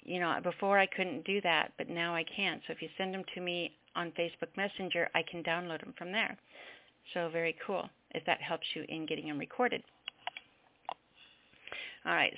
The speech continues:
so anyway, if you would like to send your tracks in to me, you can send them to me. The email address does have the word "the" at the beginning, the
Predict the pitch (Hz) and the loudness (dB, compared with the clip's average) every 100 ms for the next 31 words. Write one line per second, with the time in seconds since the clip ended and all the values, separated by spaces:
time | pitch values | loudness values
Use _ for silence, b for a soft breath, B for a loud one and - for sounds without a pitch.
0 | - 190 302 247 180 180 190 - 196 196 | 0 6 6 8 4 4 -2 -6 -4 -2
1 | 190 233 254 - 233 214 196 185 175 - | 4 4 4 -2 2 4 4 2 -2 -8
2 | _ _ - - 196 175 - 180 175 185 | _ _ -6 0 2 2 2 2 2 0
3 | 170 170 175 175 180 - 190 185 185 185 | -2 -4 -4 -6 -8 -4 -4 -4 -6 -4
4 | 180 180 175 170 185 196 220 226 196 190 | -2 0 0 0 0 0 2 2 2 0
5 | 185 - - B B _ 190 226 214 220 | 0 -10 -20 B B _ 8 8 8 4
6 | 196 196 185 180 170 185 160 156 - _ | 4 -2 -2 -4 4 6 8 6 -2 _
7 | - 156 170 160 160 156 139 135 - _ | -6 -4 -4 -6 -2 -2 0 -6 -14 _
8 | _ _ _ _ _ _ 175 | _ _ _ _ _ _ 6